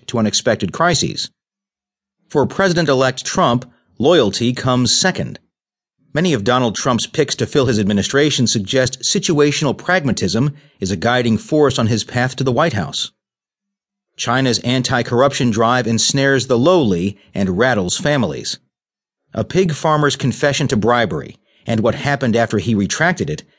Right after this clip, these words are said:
shows a dark side to President Xi Jinping's campaign. While popular as a tool to root out endemic graft,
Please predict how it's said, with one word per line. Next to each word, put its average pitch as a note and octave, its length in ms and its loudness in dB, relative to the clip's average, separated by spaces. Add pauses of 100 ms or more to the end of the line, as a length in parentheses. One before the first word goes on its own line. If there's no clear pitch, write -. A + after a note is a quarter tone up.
(200)
shows E3+ 320 0
a D#3 60 2
dark C3+ 340 2
side F#2+ 420 0
to G2+ 60 -4
President A2 460 0
Xi C#3 280 0
Jinping's A2+ 600 0
campaign. A2 640 -2 (500)
While A#2 240 2
popular B2 680 0
as G#2 120 -2
a G#2+ 60 0
tool B2 300 -2
to A2 100 -2
root B2 240 2
out A2+ 180 2
endemic G#2+ 440 0
graft, A#2 420 0